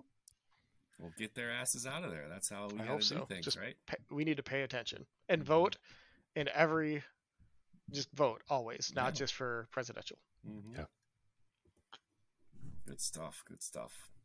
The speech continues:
Speaker 1: All right, some other topics, fellas, we can dive into here tonight. Um,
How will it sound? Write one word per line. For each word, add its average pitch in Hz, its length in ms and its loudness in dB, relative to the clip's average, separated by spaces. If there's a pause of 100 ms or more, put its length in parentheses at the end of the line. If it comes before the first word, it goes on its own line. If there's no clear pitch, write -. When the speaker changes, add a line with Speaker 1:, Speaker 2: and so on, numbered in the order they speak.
(160)
Speaker 1:
All 87 60 -4
right, 175 200 6
some 208 160 4
other 220 140 -2
topics, 113 460 -2
fellas, 95 340 -4
we 101 80 -6
can 90 160 -8
dive 92 240 -4
into 95 440 -8
here 87 280 -10
tonight. 92 380 -10 (220)
Um, 98 540 -4